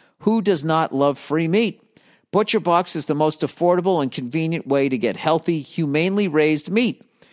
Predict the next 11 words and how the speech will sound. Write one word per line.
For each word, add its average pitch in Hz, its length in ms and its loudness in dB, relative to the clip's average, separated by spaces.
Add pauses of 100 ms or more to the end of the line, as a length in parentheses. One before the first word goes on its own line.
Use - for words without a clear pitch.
(280)
When, 139 220 -2 (100)
with 170 220 -2
Butcher 247 260 0
Box, 170 380 0
you 139 80 -6
get 160 180 0
the 131 120 -2
highest 175 380 0
quality 160 420 2
meat 151 280 -2
around, 123 640 -2